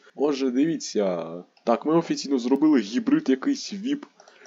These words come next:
Просто подивіться на ці статистики, це просто якась дика статистика. Ладно, тоді спробуємо зробити, можливо, якесь перше кайло з цього, чи щось таке, фактично. Якщо чесно, я поекспериментую та подивлюся, що може прям таке ще безумне створити.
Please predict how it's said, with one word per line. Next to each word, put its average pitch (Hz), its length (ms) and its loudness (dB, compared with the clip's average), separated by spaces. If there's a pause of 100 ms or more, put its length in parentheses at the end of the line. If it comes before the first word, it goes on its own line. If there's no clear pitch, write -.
(140)
Просто 139 300 2
подивіться 135 520 -2
на 127 80 0
ці 127 160 -4
статистики, - 680 -6
це - 160 -4
просто - 400 -2
якась 113 240 -6
дика - 220 -6
статистика. - 720 -8
Ладно, 139 200 2
тоді 143 240 -2
спробуємо 147 440 0
зробити, 131 360 -2
можливо, 123 380 0
якесь 117 280 -2
перше 120 300 -4
кайло 139 320 0
з - 100 -10
цього, 95 240 -2
чи 107 120 -8
щось - 220 -4
таке, 90 240 -4
фактично. - 380 -4
Якщо 143 160 0
чесно, 170 300 -4
я 139 100 0
поекспериментую 131 680 0
та 120 100 -2
подивлюся, 120 480 0
що 131 140 -4
може 113 180 0
прям 110 160 -2
таке - 220 -4
ще - 300 0
безумне 104 400 0
створити. 101 520 0